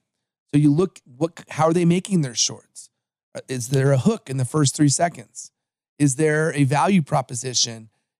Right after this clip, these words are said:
Do you give credibility? Do you guide people through a story that keeps their interest so that they watch the entire thing? And how,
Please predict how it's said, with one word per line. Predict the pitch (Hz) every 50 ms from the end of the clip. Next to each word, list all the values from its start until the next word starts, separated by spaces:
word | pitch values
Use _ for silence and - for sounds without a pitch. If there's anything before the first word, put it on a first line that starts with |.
| _ -
Do | 151
you | 160
give | 139 151 175 156 -
credibility? | - - - 165 156 156 139 123 160 180 196 190 160 135 120 110 _ _ _ _ _ _ _ _ _ _ _ _ -
Do | 165
you | 165 160 147 143 135 -
guide | - - 143 143 160 185 185 160
people | 143 - 165 156 - 147 143
through | 135 - 147 156 151
a | 135
story | - - - - 170 180 185 185 175 160
that | 139 139 - _
keeps | - - - 180 160 - -
their | - 170 151 151 _ _
interest | - 156 175 202 190 - - 160 139 127 120 - - - -
so | - 156
that | 151 151 147 151
they | 135 135
watch | 131 131 143 143 170 220 226 170 - - -
the | 147 147
entire | 135 127 - 127 135 131 123
thing? | 113 - 185 190 160 127 - _ _ _ _ _ _ _ _ _ _ _ _ _ _ _ _ _ _ _ _ _ _ _ _ _ -
And | 143
how, | 135 151 180 180 180 -